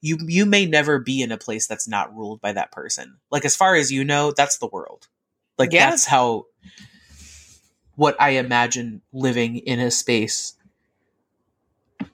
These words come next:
Speaker 1: under the Persian Empire would be like. <laughs> Because, like, when are you gonna be going outside of those bounds if it's that big?
Speaker 2: Mm-hmm.
Speaker 1: That's kinda crazy to think about.
Speaker 2: Yeah. It's
Speaker 1: Cyrus,
Speaker 2: massive.
Speaker 1: ruler of the world.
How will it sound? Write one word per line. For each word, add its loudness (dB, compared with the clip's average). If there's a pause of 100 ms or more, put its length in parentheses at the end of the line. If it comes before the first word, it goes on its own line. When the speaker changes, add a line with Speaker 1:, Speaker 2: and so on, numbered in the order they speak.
(100)
Speaker 1:
under -2
the -4
Persian -2
Empire -2
would -10
be -10
like. -10
<laughs> -
Because, 2
like, 2
when 4
are 6
you 0
gonna 2
be 2
going 0
outside 2
of -8
those -6
bounds -2
if -6
it's -6
that -2
big? -8
Speaker 2:
Mm-hmm. 2 (440)
Speaker 1:
That's 0
kinda -12
crazy -6
to -12
think -16
about. -14 (480)
Speaker 2:
Yeah. -2 (560)
It's -10
Speaker 1:
Cyrus, 2
Speaker 2:
massive. -2
Speaker 1:
ruler 2
of -2
the -2
world. 0